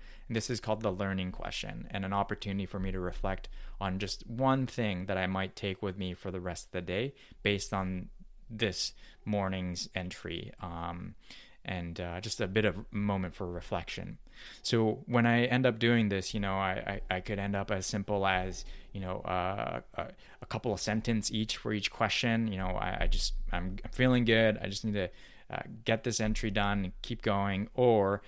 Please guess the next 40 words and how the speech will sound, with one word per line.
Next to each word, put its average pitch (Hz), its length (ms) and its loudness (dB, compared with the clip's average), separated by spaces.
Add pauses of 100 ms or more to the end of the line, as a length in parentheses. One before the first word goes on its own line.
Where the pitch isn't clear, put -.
(180)
it 110 140 -2
could 107 180 0
be 107 140 4
a 104 80 4
really 101 460 4
deep 98 300 -2
session 95 500 0
where 92 100 -2
I'm 92 100 -2
going 92 360 -2
deep 92 280 -4
into 87 420 -4 (280)
all 95 160 -2
four 92 260 -4
of 87 80 -4
these 87 220 -6
questions. 101 640 -6 (320)
Um, 87 560 -4
I 101 80 -2
think 107 200 -2
journaling 117 340 4
is 110 100 0
just - 180 -4
one 107 160 2
of 101 60 0
those 95 200 -2
tools 127 340 2
that 110 120 0
you 92 80 -2
have 95 160 -4
to - 80 -6
go 98 200 0
with 98 180 0
the 87 80 -4
flow. 107 420 4
You 90 140 -2
can't - 360 -8
force 92 380 -4
yourself 98 480 -2
to, 87 240 -4